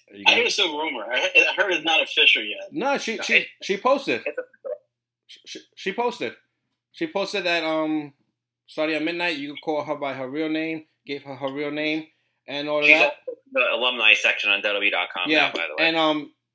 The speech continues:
Speaker 1: from
Speaker 2: Oh, wow.
Speaker 1: yeah, from all the, um, top people that know about the situation,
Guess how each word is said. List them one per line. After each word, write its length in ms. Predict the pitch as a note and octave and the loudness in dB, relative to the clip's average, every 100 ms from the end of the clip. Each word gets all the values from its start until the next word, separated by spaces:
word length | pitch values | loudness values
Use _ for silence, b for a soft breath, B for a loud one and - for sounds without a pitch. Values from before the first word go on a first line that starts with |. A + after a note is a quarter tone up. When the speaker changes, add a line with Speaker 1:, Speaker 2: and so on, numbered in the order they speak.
| - | -4
Speaker 1:
from 680 | D#3 D3+ C#3+ C#3 C#3 C3+ B2+ | 0 0 -2 -4 -4 -8 -6
Speaker 2:
Oh, 220 | C3+ A#2+ G#2+ | -2 -2 -2
wow. 160 | B2+ G#2+ _ - | -4 -4 _ -6
Speaker 1:
yeah, 120 | D3+ | -4
from 180 | D#3 D#3+ | 0 0
all 120 | E3+ | 2
the, 240 | F3 D#3 | 2 0
um, 340 | D3 D3 C#3 - | -2 -2 -4 -4
top 240 | - D3+ - | -4 -2 -2
people 560 | D#3 E3 E3 D#3+ D#3 _ _ - | -4 -2 -4 -4 -8 _ _ -8
that 140 | B2+ | -6
know 140 | C#3 | -2
about 200 | D3+ D#3 | -2 -2
the 60 | D3+ | -4
situation, 680 | E3 D#3+ E3+ E3+ E3 F#3 | -6 -6 -4 -4 -4 -8